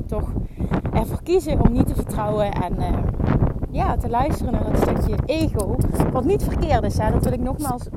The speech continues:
benoemen. Wat niet verkeerd is, maar het dient je vaak niet. Hè? Dus ja, dat. Oké. Nou, als we dan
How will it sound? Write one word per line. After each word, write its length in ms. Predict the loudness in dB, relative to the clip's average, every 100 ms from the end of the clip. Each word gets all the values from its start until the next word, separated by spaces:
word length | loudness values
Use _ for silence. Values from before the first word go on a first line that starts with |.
| -4
benoemen. 440 | -2 0 0 -2
Wat 120 | -2
niet 160 | -4 -2
verkeerd 640 | 0 0 0 4 6 6
is, 100 | 2
maar 240 | -2 0 2 4 4 2 0 -2 -4 -6 -4 0 4 6 6 4 2 2 2 2 0 2 2 2 0 -2 -4 -6
het 120 | -6
dient 220 | -2 0 2
je 80 |
vaak 260 | 2 4 6
niet. 300 | 4 2 2 4 2 2
Hè? 200 | 2 2 0 -2 -2 0 0 0 0 0
Dus 120 | 0 2 4 4 4 2 0 -2 -4
ja, 140 | -2 0 0 0
dat. 340 | 0 -2 -4 -6 -2
Oké. 220 | -2 -2 -4 -4 -2 -2 -2
Nou, 140 | 2 2
als 100 | 2
we 80 | 2
dan 240 | 2 2